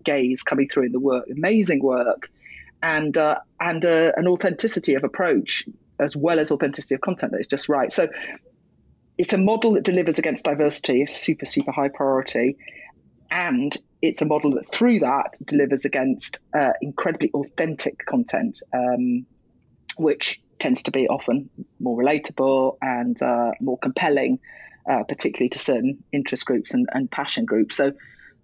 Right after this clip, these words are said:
for me, the, the, the very bright future there is, um, is along that dimension, uh, particularly.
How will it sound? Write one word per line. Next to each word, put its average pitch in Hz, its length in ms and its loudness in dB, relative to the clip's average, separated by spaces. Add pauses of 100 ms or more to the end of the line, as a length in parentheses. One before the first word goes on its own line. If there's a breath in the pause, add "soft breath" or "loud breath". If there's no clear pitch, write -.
(200)
for - 80 0
me, 202 280 4
the, 151 260 2
the, 143 440 0 (180)
the 143 120 -2
very 147 280 2
bright 147 320 -2
future 135 400 2
there 131 360 2 (160)
is, - 240 -2 (140)
um, 123 480 0 (720)
is 139 140 0
along 135 200 2
that - 220 -4
dimension, 123 540 -2 (580)
uh, - 80 -10 (100)
particularly. 165 540 -6